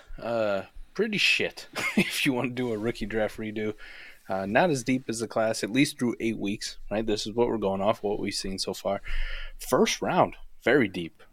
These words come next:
right? Like, uh, at least a guy for me in J S N where I go, "Well, he could still be in the conversation for wide receiver one of this class," <laughs> right? Like, you,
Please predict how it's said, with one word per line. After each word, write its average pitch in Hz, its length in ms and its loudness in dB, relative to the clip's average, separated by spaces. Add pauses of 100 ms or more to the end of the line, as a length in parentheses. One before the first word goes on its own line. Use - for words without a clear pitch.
right? 104 280 0
Like, 92 240 -2
uh, 90 320 6
at - 80 -2
least 120 220 2
a 104 80 2
guy 104 180 6
for - 160 -4
me 110 300 2
in 98 120 -2
J 98 220 2
S 95 160 0
N 101 140 0
where 90 100 0
I 92 80 2
go, 92 200 2
"Well, 302 160 2
he 330 100 4
could - 180 -8
still 339 240 2
be 175 120 0
in 135 40 0
the 107 80 0
conversation 120 600 0
for - 100 -8
wide 120 240 4
receiver 107 300 0
one 147 180 4
of 107 80 0
this 87 160 -2
class," - 440 -2 (120)
<laughs> - 320 -2
right? 190 180 4
Like, - 220 -8
you, 147 220 -2